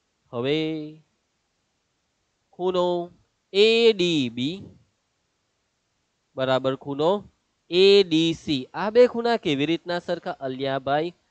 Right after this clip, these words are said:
જુઓ, બે ત્રિકોણ આ બે એકરૂપ છે, બતાવ્યા બી છે આપણે.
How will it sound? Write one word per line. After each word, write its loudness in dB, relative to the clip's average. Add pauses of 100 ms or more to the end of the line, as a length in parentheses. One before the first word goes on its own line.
(280)
જુઓ, -4
બે -2
ત્રિકોણ -6
આ -4
બે -4
એકરૂપ -6
છે, -8 (180)
બતાવ્યા -4
બી -4
છે -12
આપણે. -10